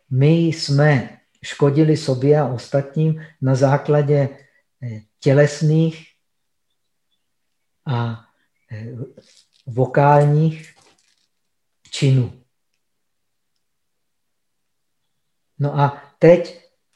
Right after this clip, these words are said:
my jsme praktikanti šamata, my praktikujeme koncentraci.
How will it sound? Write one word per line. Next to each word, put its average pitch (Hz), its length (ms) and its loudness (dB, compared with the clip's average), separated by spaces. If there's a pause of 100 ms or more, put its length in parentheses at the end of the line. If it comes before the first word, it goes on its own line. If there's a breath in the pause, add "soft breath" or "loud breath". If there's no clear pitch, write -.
my 143 180 0
jsme 156 280 0
praktikanti 147 1120 -2 (300)
šamata, 156 760 -2
my 127 140 -2
praktikujeme 131 1040 -6 (460)
koncentraci. 156 1040 -2